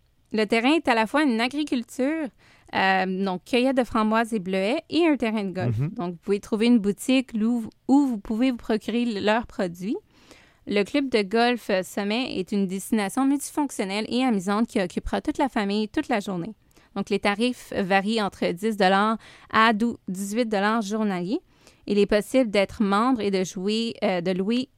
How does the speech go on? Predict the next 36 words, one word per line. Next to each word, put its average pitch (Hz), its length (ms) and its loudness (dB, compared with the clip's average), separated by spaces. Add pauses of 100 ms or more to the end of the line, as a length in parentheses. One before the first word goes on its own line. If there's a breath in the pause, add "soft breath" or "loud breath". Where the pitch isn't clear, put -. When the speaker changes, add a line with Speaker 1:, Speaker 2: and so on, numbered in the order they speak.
(120)
Speaker 1:
les 220 340 0
équipements 202 360 0
de 170 80 -4
golf. - 420 -12 (680 loud breath)
Speaker 2:
Et, 151 260 8
euh, 131 60 8
donc, 127 320 6
euh, 113 200 8
on 135 140 4
peut, 147 320 4
euh, 113 80 4
se 123 140 -2
rendre 117 280 0
là 117 120 4
sans 113 180 0
problème. 165 500 4 (120)
On 214 120 8
continue 208 440 2
encore 185 280 6
un 180 60 4
peu 180 100 2
plus 175 200 4
au 170 100 8
sud. 202 260 2
On 151 160 4
s'en 156 280 2
va 170 200 4
à 147 80 4
Bouchette 135 380 0
cette 135 140 -2
fois, 156 180 2
au 151 60 2
domaine 131 260 2
de 120 80 2
l'île 113 180 0
Patrie. 95 400 -2